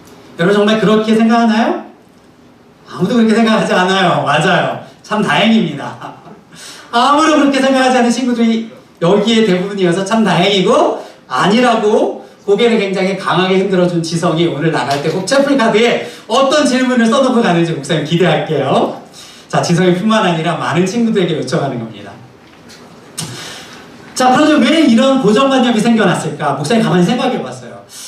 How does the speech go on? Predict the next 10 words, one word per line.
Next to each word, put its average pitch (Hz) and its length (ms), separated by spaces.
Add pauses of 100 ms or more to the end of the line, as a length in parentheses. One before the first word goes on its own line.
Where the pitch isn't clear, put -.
(300)
왜 202 460 (640)
우리의 254 340
믿음의 285 540
영역에 220 480
있어서 180 420
의심하는 277 1120
건 233 140
꼭 285 160
불신앙이라고 277 720
생각할까? 196 800